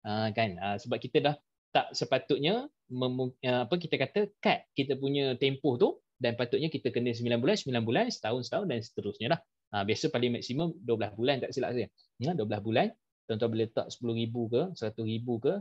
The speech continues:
berapa-berapa yang ada tu, dapatlah empat lima persen ke, berapa, okey lah. Ha, okey, banyak tuan-tuan.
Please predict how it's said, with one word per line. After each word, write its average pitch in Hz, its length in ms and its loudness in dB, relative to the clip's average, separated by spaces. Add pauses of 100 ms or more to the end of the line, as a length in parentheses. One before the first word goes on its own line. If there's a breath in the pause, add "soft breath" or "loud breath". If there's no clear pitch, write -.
(140)
berapa-berapa 117 480 -2
yang 113 160 2
ada 113 160 0
tu, 196 160 -4
dapatlah 117 400 -4
empat - 240 -2
lima 110 160 -6
persen 110 320 -6
ke, 151 160 0
berapa, 185 320 -4
okey 110 480 -2
lah. - 80 -8 (320)
Ha, 104 160 -4
okey, 165 240 2
banyak 120 320 2
tuan-tuan. 131 320 0